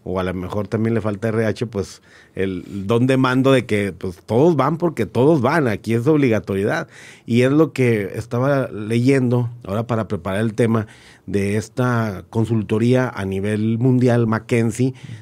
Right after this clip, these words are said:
de que habla en un estudio que se hizo a nivel mundial de que R H juega un papel importante estratégicamente hablando por el tema de la comunicación y el tema de la reglamentación y las políticas. Entonces, si R H es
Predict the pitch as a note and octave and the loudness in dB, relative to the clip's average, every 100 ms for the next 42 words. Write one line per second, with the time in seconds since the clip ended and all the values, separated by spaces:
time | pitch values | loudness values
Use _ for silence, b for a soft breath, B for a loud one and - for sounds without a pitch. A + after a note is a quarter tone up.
0 | B A2 - G#2+ G#2+ A2 A2 B2 A#2+ b | B -4 0 0 0 0 0 0 -2 b
1 | b b F2+ G#2+ B2 A#2+ A#2+ A#2+ A#2 - | b b -4 0 0 2 2 2 0 -2
2 | G2+ G2 A#2 A#2 F#2+ G2 G2 A2+ B2 B2+ | -2 -2 0 0 0 -2 -2 0 4 4
3 | A#2+ B2+ B B B B G2 G2+ - F#2+ | 4 0 B B B B -2 -2 -2 -6
4 | F#2 F2 F2 E2 D2+ - - G#2+ B2+ C3 | -4 -4 -6 -8 -12 -14 -8 -2 0 0
5 | B2+ B2+ B2+ C3 - A#2 A2+ C3 A#2+ G#2 | -4 -2 0 0 -2 0 2 2 0 -2
6 | G#2+ G#2 - B2 A#2+ G2 - F#2 C#3 B2 | -4 -4 -4 -4 -4 -14 -10 -6 -4 -4
7 | B2 A2+ A2+ A2 A#2+ A#2+ A#2+ A#2 G#2 F#2 | -2 0 0 2 2 2 2 0 -2 -2
8 | A#2 A2+ B2 A2+ G#2+ - G#2+ G#2+ A2 G#2+ | -2 0 0 -2 -4 -2 -2 0 0 -2
9 | G#2 A2 F2+ A#2+ D#3+ F3 B B B G2 | -4 -6 -2 0 0 -2 B B B -2
10 | G#2 F#2+ - A2+ A#2+ B2+ A#2 B B - | 0 0 0 2 2 0 -4 B B -4
11 | G#2 G#2+ G#2 G#2+ G2+ G#2 G2+ F#2+ F#2+ A2 | 0 2 0 -2 -2 -2 -2 -4 -4 -2
12 | A#2 B2 A#2+ - G2 A2 G#2 E2+ F2 G2 | 0 0 -2 -6 -4 -4 -6 -8 -8 -6
13 | G2 A2 B2+ A#2+ - - G#2+ A2+ B2 C#3 | -4 -2 -2 -4 -14 -6 0 0 2 2
14 | C#3+ C3 G2 F#2 G2 A2 - | 0 -2 -8 -6 -6 -6 -8